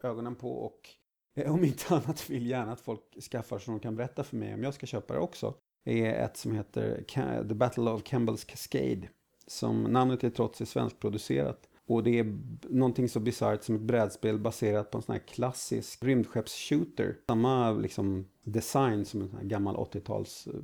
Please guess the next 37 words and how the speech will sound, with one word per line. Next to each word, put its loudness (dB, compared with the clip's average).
åka -2
fram 2
och 0
tillbaka, -2
skjuta 0
asteroider 0
och -4
så -6
är 0
det 0
en 0
boss -2
i -4
slutet-spelen. 0
Jag 2
har 6
hört 4
jättemycket 2
bra 6
om 2
det 2
och 0
jag 4
är 4
jättenyfiken -2
på 0
hur 2
det 2
funkar, 0
men 0
jag 2
har 0
inte -6
hunnit -4
spela 0
det -2
än. -6